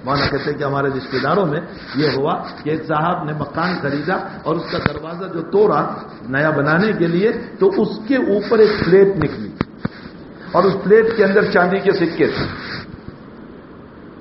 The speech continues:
ابھی کا واقعہ۔ تو انہوں نے فتویٰ پوچھا مفتی صاحب سے کہ، "اس طرح میں نے اپنا مکان خریدا تھا اور اس میں دروازے کے اوپر سے، آ، ایک پلیٹ نکلی، اس میں چاندی کے سکے، میں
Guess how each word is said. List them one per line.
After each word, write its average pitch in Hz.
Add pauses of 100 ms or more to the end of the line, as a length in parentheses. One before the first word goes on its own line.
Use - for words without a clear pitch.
(500)
ابھی 185
کا 202
واقعہ۔ 120 (1600)
تو 190
انہوں 208
نے 208 (320)
فتویٰ 160
پوچھا 190
مفتی 208
صاحب 180
سے 175 (600)
کہ، 170
"اس 165
طرح 175
میں -
نے 160
اپنا 151
مکان 156
خریدا 156
تھا 147
اور 151
اس -
میں 147
دروازے 143
کے 147
اوپر 143 (100)
سے، 139 (280)
آ، 123
ایک 135 (120)
پلیٹ 156
نکلی، 147
اس 143
میں 135
چاندی 151
کے 151
سکے، 156
میں 147